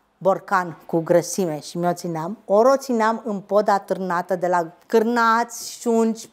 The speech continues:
dar mai țineam și fânul pe aceste tavane ale camerelor peste an. Este scara de acces în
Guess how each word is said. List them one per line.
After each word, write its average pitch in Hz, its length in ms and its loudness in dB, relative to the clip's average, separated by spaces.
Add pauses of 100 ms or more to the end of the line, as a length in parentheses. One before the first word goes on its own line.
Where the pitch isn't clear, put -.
(140)
dar 226 320 0
mai 330 180 0
țineam 277 400 0
și 311 440 0
fânul 262 560 4 (100)
pe 254 280 2 (100)
aceste 247 520 0
tavane 233 640 2
ale 214 260 4
camerelor 170 760 -2 (180)
peste 180 420 0
an. 170 200 -2 (280)
Este 220 360 0 (100)
scara 220 420 0
de 180 100 -2
acces 180 640 -2 (100)
în 175 280 0